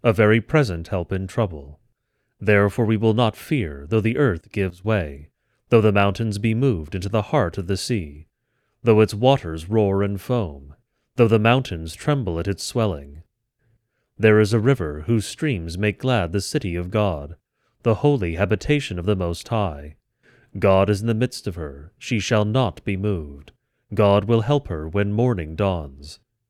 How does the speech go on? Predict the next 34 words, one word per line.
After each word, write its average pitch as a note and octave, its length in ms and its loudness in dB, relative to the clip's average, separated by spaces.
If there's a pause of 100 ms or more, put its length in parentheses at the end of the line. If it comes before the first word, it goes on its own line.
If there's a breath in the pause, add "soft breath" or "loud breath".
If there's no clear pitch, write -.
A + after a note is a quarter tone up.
(400)
The A2 80 2
nations G2+ 580 0
rage, E2+ 640 -2 (300)
the A#2+ 80 0
kingdoms F2 580 -6
totter. D#2 540 -4 (400)
He A2+ 180 0
utters G2+ 400 0
his F#2+ 200 0
voice, F#2 680 -2
the G#2 160 0
earth F2+ 320 -4
melts. G2 560 -4 (320)
The A#2+ 100 4
Lord G#2 300 6
of G#2+ 120 0
hosts A2+ 420 -2
is G2+ 160 -4
with A2+ 180 0
us. C#2+ 380 -12 (380)
The A2+ 100 2
God G2 320 6
of G#2 100 0
Jacob G#2+ 420 0
is F#2 140 -2
our F#2 240 2
fortress. F#2+ 800 -4 (960)
Come, D2+ 460 0 (140)
behold G#2 480 2
the A2+ 80 4
works G#2+ 420 0
of G#2 80 0
the G#2 100 2
Lord, E2+ 500 0